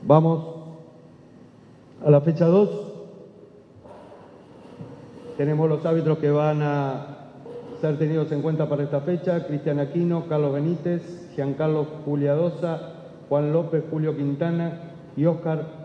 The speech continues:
Velázquez. Como verán, en esta fecha no tenemos tres lotes, sino hay dos lotes de partidos. En el primer lote, Olimpia Deportivo San Lorenzo, Libertad Cerro Porteño, Nacional Guaraní.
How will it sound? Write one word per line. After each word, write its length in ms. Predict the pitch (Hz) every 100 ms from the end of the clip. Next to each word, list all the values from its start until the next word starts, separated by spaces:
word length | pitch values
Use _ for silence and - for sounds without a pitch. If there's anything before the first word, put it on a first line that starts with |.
| - 123
Velázquez. 580 | 151 156 151 151 135 - - - - - -
Como 220 | 135 147
verán, 220 | 156 165
en 80 | 165
esta 180 | 160 156
fecha 460 | 180 160 180 165 147
no 140 | 139
tenemos 360 | 156 156 151 151
tres 140 | 143
lotes, 300 | 165 160 151
sino 160 | 139 147 139
hay 180 | 139 135 156
dos 180 | 185 160
lotes 340 | 160 156 147 - - - - - - - -
de 100 | 147
partidos. 520 | 139 139 170 180 185 185 - -
En 80 | 139
el 80 | 143
primer 280 | 143 156 156
lote, 480 | 170 165 165 147 135
Olimpia 400 | 147 165 160 156
Deportivo 760 | 147 147 156 160 151 151 - -
San 160 | 143
Lorenzo, 640 | 147 170 180 - 196 185 -
Libertad 440 | 147 147 147 170 160
Cerro 260 | 156 156
Porteño, 560 | 143 147 175 180 185 185 180 - - -
Nacional 480 | 147 147 147 160 160
Guaraní. 520 | 156 143 156 202